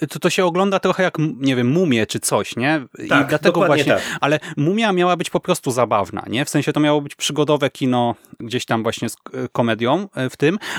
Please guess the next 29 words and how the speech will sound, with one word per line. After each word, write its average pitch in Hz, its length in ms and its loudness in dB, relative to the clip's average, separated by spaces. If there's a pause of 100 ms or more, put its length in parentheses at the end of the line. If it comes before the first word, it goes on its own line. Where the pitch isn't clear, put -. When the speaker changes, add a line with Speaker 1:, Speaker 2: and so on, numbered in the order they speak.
Speaker 1:
a 123 100 0
tutaj 185 320 -2 (800)
ja 135 100 0
może 151 200 0
tylko 156 200 -2
doprecyzuję. 160 640 -2 (540)
Być 135 280 -2
może 190 280 2 (140)
ty 190 120 2
nie 175 120 2
odbierasz 160 420 -2
tych 131 140 -8
wątków 139 320 -2
komediowych, 135 880 0
e, 127 360 0
jako 127 280 -2
komediowe, 131 640 0
dlatego 151 540 0
że 143 440 0 (120)
one 147 260 2
są 147 200 0
w - 60 -12
kontekście 135 840 0 (500)
czegoś 127 260 0
bardzo 143 320 -2
obrzydliwego, 113 640 -2
nie? 113 100 0
Obrzydliwej 123 440 0
postaci - 540 -4